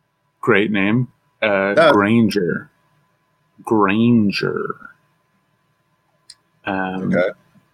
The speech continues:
Speaker 1: he-, uh, here's undoubtedly the best name on the list. Joaquin.
Speaker 2: Yeah, I mean, none of these, these are not.
Speaker 1: Um,
Speaker 2: Who,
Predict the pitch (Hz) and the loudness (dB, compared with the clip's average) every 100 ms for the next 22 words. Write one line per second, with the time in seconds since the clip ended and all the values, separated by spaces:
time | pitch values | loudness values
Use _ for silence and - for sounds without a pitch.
0 | _ - - _ - - - 131 123 117 | _ -20 -20 _ -16 -10 -4 0 0 0
1 | - 151 185 151 - - _ _ _ _ | 2 4 4 2 -4 -16 _ _ _ _
2 | _ _ - 127 131 113 104 101 101 98 | _ _ -4 0 2 2 2 2 0 0
3 | 95 110 - 95 92 92 95 104 120 - | 0 -2 0 -2 -2 -4 -4 -4 -6 -8
4 | - _ _ _ _ _ _ _ _ _ | -16 _ _ _ _ _ _ _ _ _
5 | _ _ _ _ _ _ _ - 104 104 | _ _ _ _ _ _ _ -6 0 2
6 | 107 - 113 135 190 _ _ _ _ _ | 0 0 0 0 -2 _ _ _ _ _
7 | _ _ _ _ _ _ _ _ _ _ | _ _ _ _ _ _ _ _ _ _
8 | _ - 131 98 95 117 127 123 160 185 | _ -2 0 2 0 -2 0 2 2 2
9 | 156 110 - 107 120 156 147 117 117 - | 0 -2 -8 -2 0 2 2 2 0 -2
10 | - - _ _ _ _ _ _ _ _ | -18 -20 _ _ _ _ _ _ _ _
11 | _ _ _ _ _ _ _ _ - 110 | _ _ _ _ _ _ _ _ -4 4
12 | 214 202 156 123 | 6 4 2 -4